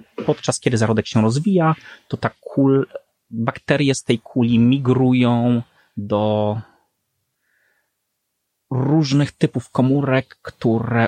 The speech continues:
utworzą ten bakteriom w ciele, zanim jeszcze zarodek, e, opuści to, czy już, czy już mu-, młoda la-,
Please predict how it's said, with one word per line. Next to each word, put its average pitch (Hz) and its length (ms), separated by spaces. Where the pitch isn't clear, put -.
utworzą 104 680
ten 95 280
bakteriom 95 840
w - 100
ciele, 87 360
zanim 95 560
jeszcze 95 320
zarodek, 90 840
e, 87 340
opuści - 520
to, 85 400
czy - 140
już, 123 180
czy - 120
już 127 80
mu-, 139 180
młoda 143 200
la-, 120 120